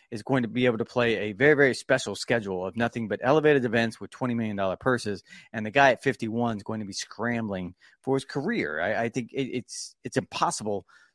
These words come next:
to overstate how important that's going to be. So it, the next two weeks, in my mind, will effectively be, uh, a fourth and a fifth playoff event 'cause people are positioning themselves now. And, and it's funny, I was talking with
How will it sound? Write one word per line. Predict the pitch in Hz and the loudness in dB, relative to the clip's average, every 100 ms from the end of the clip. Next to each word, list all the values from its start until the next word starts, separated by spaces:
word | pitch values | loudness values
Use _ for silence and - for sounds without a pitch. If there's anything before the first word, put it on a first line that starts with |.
| - | -8
to | |
overstate | - 139 110 - 120 104 | -2 -2 -2 -4 -4 -2
how | 120 | -2
important | 110 - 113 101 | -2 -4 -4 -4
that's | 104 - | -8 -8
going | - 113 98 | -8 -6 -6
to | |
be. | 95 101 | -6 -6
So | - 123 | 2 2
it, | 127 156 156 | 4 0 4
the | 151 | 6
next | 160 202 - | 8 6 4
two | 196 151 | 2 4
weeks, | 139 123 - - - _ _ - | 4 2 -4 -12 -14 _ _ -10
in | 117 | -4
my | 117 127 131 | 0 2 2
mind, | 127 135 139 | 2 2 0
will | 113 104 | -2 -2
effectively | - 120 113 101 104 104 | -2 -2 -4 -10 -8 -10
be, | 90 104 101 101 92 _ _ _ - | -6 -4 -4 -8 -12 _ _ _ -8
uh, | 110 90 | -4 -2
a | 107 | -4
fourth | - 117 107 | -4 -4 -2
and | 104 | -6
a | |
fifth | 95 104 - | -6 -6 -6
playoff | 98 87 78 - | -6 -6 -6 -12
event | - - _ _ _ _ | -16 -16 _ _ _ _
'cause | - - | -14 -2
people | - 147 143 | 2 6 6
are | 117 | 6
positioning | 117 131 135 117 113 | 4 2 2 0 -2
themselves | 107 - 107 101 | -4 -2 -2 -2
now. | 113 117 107 98 | -2 -2 0 -2
And, | 110 | -2
and | 117 110 - | -2 -4 -6
it's | 113 - | -8 -2
funny, | 135 127 | 2 2
I | |
was | 101 | 2
talking | - 110 113 | 0 -2 0
with | 107 | -6